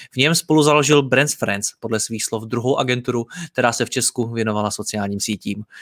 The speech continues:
Postupně se jeho kariéra vyvíjela dál a z marketingové branže se přesunul do oblasti vedení,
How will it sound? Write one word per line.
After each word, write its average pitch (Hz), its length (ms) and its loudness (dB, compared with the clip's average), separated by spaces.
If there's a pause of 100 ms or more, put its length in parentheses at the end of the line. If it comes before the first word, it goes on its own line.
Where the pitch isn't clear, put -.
(200)
Postupně 165 360 4
se 175 100 6
jeho 165 160 8
kariéra 156 400 6
vyvíjela 147 400 6
dál 123 320 4
a 107 60 -2
z 110 40 -4
marketingové 117 640 -2
branže 120 360 -2
se 123 140 -6
přesunul 117 380 -6
do 117 100 0
oblasti 110 320 -2
vedení, 131 480 0